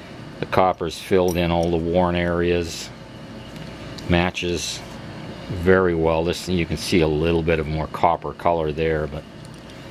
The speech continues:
they don't look bad at all. I think those are gonna pass. So that's it for this one. Short and sweet. Just wanted to keep you up to date on what I was doing to,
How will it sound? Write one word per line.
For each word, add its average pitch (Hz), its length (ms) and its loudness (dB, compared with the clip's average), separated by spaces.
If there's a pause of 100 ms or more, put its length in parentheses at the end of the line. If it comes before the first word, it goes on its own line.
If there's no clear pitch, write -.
(960)
they 98 140 4
don't 98 280 0
look 92 200 -2
bad 87 300 2
at 73 100 -4
all. 80 320 0 (140)
I 80 100 -2
think 82 260 -4
those 85 220 0
are 78 60 -4
gonna 76 220 -2
pass. 78 520 -2 (1700)
So 104 140 2
that's 151 260 4
it 175 120 -4
for - 140 -4
this 127 240 2
one. 92 200 0 (300)
Short 123 320 2
and 107 120 -6
sweet. 98 380 2 (1080)
Just - 260 -4
wanted 101 260 4
to 87 80 0
keep - 300 -2
you 90 160 6
up 92 160 4
to 87 80 -4
date 90 320 2
on 80 160 -2
what 82 140 2
I 82 100 2
was 80 240 -4
doing 82 380 -2
to, 85 280 -4